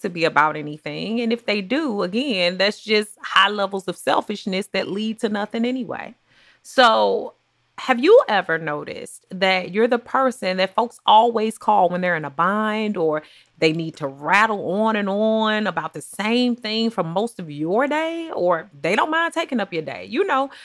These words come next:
the ones that ask you what you're doing, but really don't care because you could be in the middle of surgery, either getting it or giving it. And they still gonna keep on talking. Y'all know who I'm talking about.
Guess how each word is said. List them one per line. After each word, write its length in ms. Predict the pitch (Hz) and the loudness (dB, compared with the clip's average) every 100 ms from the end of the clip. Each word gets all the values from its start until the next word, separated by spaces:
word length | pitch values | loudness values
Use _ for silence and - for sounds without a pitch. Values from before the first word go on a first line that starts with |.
| - | -2
the 80 | 240 | 2
ones 280 | 269 330 294 | 4 4 4
that 240 | 269 247 - | 0 0 0
ask 540 | 254 277 285 262 - | 2 4 2 0 -8
you 220 | 202 208 | -6 -4
what 280 | 190 208 208 | -2 -2 0
you're 100 | 180 | -2
doing, 580 | 160 233 254 160 101 180 _ _ _ | 4 4 4 2 -6 -14 _ _ _
but 160 | - 214 | 2 4
really 260 | 247 415 247 | 6 4 4
don't 260 | 226 214 | 2 2
care 320 | - 330 320 | -2 2 2
because 560 | 208 220 254 214 208 208 | 2 0 0 0 0 -2
you 260 | - 208 370 | -4 0 2
could 140 | 320 | 2
be 140 | 233 240 | 0 0
in 60 | |
the 60 | 220 | 0
middle 240 | 220 208 | 0 0
of 80 | 160 | -2
surgery, 680 | - - 330 294 160 123 98 | 0 2 4 4 -2 -8 -8
either 260 | 202 220 175 | -6 -2 -2
getting 400 | 175 254 277 277 | -2 -2 0 -2
it 120 | 277 | 0
or 320 | 214 254 254 | 0 2 2
giving 360 | 190 294 320 165 | 2 2 2 2
it. 220 | 110 - _ _ _ _ - | -2 -14 _ _ _ _ 0
And 120 | 277 | 2
they 120 | 339 | 2
still 400 | - 381 403 359 | 0 0 2 4
gonna 180 | 220 190 | 2 0
keep 220 | 202 175 | -2 -2
on 160 | 151 143 | -4 -4
talking. 480 | 170 - - - _ | -6 -6 -14 -20 _
Y'all 200 | 220 302 403 | -4 -2 0
know 160 | 370 | -2
who 120 | 294 | 2
I'm 120 | 220 185 | 0 4
talking 320 | 160 156 160 | 2 2 -6
about. 360 | 156 147 - | -6 -6 -6